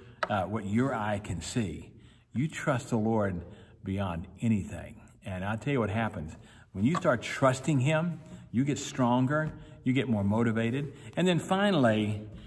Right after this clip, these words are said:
uh, you realize that his grace is there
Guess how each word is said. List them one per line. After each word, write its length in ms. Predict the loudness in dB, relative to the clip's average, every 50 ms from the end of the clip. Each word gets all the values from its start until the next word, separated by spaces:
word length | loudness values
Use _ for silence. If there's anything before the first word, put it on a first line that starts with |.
| -18 -16 -6 0
uh, 160 | 0 0 2 2 2
you 240 | 2 4 4 4 4
realize 920 | 6 8 8 8 8 8 6 6 6 6 6 6 4 2 0 -2 -4 -4 0
that 300 | 2 2 2 2 -2 -6 -16 -20 -20 -8 2
his 280 | 6 8 8 8 6
grace 640 | 2 2 4 4 6 8 8 8 6 4 0 -8 -8
is 340 | -4 -2 0 0 0 0 2
there 500 | 2 4 6 6 4 4 2 0 -2